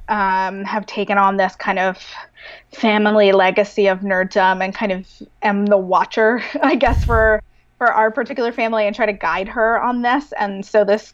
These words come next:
question weighs on me constantly 'cause she looks to me for cues as to what to consume media-wise. And she is a young woman and, you know,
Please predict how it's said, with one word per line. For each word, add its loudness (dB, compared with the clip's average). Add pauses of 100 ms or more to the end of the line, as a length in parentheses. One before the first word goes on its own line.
(100)
question -4
weighs -6
on -4
me -10
constantly -6 (340)
'cause 2
she 4
looks 2
to 4
me 4
for 0
cues 0
as 0
to 2
what 2
to -8
consume -6
media-wise. 0
And -8
she -4
is 0
a 2
young 2
woman 6
and, -2 (380)
you -4
know, 0